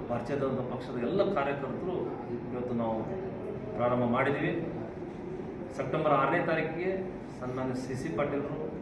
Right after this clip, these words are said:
ಕಳಕಪ್ಪ ಬಂಡಿಯವರು, ಯಾರಾದರೂ ಈ ಪಕ್ಷ-, ಪಕ್ಷದ ಸದಸ್ಯರಾಗಲು ಅರ್ಹರಿದ್ದಾರೆ. ಹಾಗಾಗಿ ಈ ಸಾಮಾನ್ಯ ಸದಸ್ಯತ್ವವನ್ನು ಈಗ ನಾವು ಪ್ರಾರಂಭ ಮಾಡಿದ್ದೀವಿ. ನಮ್ಮ ಜಿಲ್ಲಾ ಯುವ ಮೋರ್ಚಾ ಅದ್ರ ಬಗ್ಗೆ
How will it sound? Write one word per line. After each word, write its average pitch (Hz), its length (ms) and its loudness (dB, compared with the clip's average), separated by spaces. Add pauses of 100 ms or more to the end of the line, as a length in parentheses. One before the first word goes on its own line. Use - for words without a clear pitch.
(140)
ಕಳಕಪ್ಪ 117 440 -4
ಬಂಡಿಯವರು, 143 440 0
ಯಾರಾದರೂ 185 460 4
ಈ 160 120 8
ಪಕ್ಷ-, 147 520 2
ಪಕ್ಷದ 143 300 2 (100)
ಸದಸ್ಯರಾಗಲು 117 880 0
ಅರ್ಹರಿದ್ದಾರೆ. 127 440 4 (960)
ಹಾಗಾಗಿ 131 360 4
ಈ 113 200 2
ಸಾಮಾನ್ಯ 147 480 6
ಸದಸ್ಯತ್ವವನ್ನು 139 760 2 (600)
ಈಗ 113 140 0
ನಾವು 117 180 0 (380)
ಪ್ರಾರಂಭ 127 320 2
ಮಾಡಿದ್ದೀವಿ. 156 500 4 (400)
ನಮ್ಮ 131 180 4 (960)
ಜಿಲ್ಲಾ 151 220 8
ಯುವ 151 240 12
ಮೋರ್ಚಾ 180 340 8
ಅದ್ರ 135 380 4
ಬಗ್ಗೆ 143 280 2